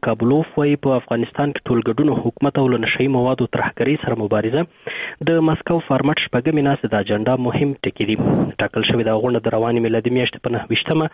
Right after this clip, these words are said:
د روسیې په کازان ښار کې د طالبانو په ګډون سره ترسره شي. د افغانستان لپاره د روسیې ځانګړي استازي زمیر کابلوف د دوشنبې په ورځ له ټاس خبري اژانس سره په خبرو کې زیاته کړې چې په دغه ناستې کې به د سیمې هیوادونه په هغه مواردو بحث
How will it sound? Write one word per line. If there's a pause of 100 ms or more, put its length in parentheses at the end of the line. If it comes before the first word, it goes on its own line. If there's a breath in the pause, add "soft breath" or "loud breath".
(460 loud breath)
د (140)
روسیې
په (120)
کازان (100)
ښار
کې
د (100)
طالبانو
په
ګډون
سره
ترسره
شي. (340)
د
افغانستان
لپاره
د
روسیې
ځانګړي
استازي
زمیر (120)
کابلوف (580 loud breath)
د (120)
دوشنبې
په
ورځ (100)
له
ټاس (120)
خبري
اژانس
سره
په
خبرو
کې
زیاته
کړې
چې (460 loud breath)
په
دغه
ناستې
کې
به
د (100)
سیمې
هیوادونه
په
هغه
مواردو
بحث